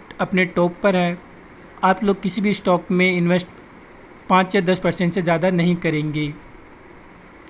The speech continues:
मैं आप लोगों को किसी भी स्टॉक का टारगेट नहीं देता था, केवल ये कहता था कि टेन या फिफ्टीन परसेंट आपको जब भी मिले, आप फिफ्टी परसेंट बुक कर लीजिए, बाकी फिफ्टी परसेंट cost to cost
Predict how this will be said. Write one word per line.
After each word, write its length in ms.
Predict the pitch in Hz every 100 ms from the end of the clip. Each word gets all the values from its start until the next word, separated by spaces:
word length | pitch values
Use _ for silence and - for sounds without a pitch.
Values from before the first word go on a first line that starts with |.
| - - - -
मैं 120 | 190
आप 200 | 214 214
लोगों 220 | 202 202
को 140 | 208 208
किसी 300 | 202 175 220
भी 160 | 208
स्टॉक 320 | 202 - 185 185
का 80 |
टारगेट 460 | 180 175 165 175 165
नहीं 180 | 170 185
देता 300 | 185 180 180
था, 320 | 180 175 180 - - - - -
केवल 160 | 180 180
ये 100 | 190
कहता 340 | 190 180 190
था 160 | 185 180
कि 120 | 180
टेन 260 | 180 170
या 80 | 175
फिफ्टीन 380 | 175 160 - 175
परसेंट 360 | 175 175 175 170
आपको 280 | 165 -
जब 200 | 156 151
भी 120 | 143 185
मिले, 300 | 175 170 170 - - - - - - - - - -
आप 200 | 175 175
फिफ्टी 220 | 175 -
परसेंट 360 | 185 185 185 175
बुक 160 | 160 -
कर 160 | 190
लीजिए, 360 | 180 165 170 165
बाकी 340 | 156 165 208
फिफ्टी 300 | 196 185 -
परसेंट 360 | 180 185 180 180
cost 240 | 170 165 -
to 100 | 175 170
cost 200 | 170